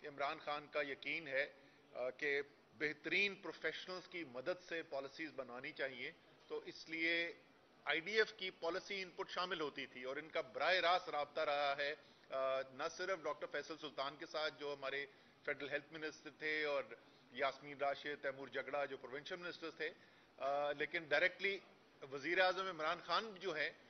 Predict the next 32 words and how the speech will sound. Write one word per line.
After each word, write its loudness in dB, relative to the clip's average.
वो 4
भी -2
जब -2
अहम 8
policy 0
decisions -6
होते -2
थे, -4
तो -4
उसमें -6
वो -4
आईडीएफ़ -2
का -6
नुक्ता -8
नज़र -2
सुनते -6
थे। -4
तो -10
इसलिए 0
ये 0
आपके 2
पास 0
एक -6
बेहतरीन -2
मौका 0
है 0
एक -8
ऐसे -6
forum -2
पे -2
आने 0
का, -4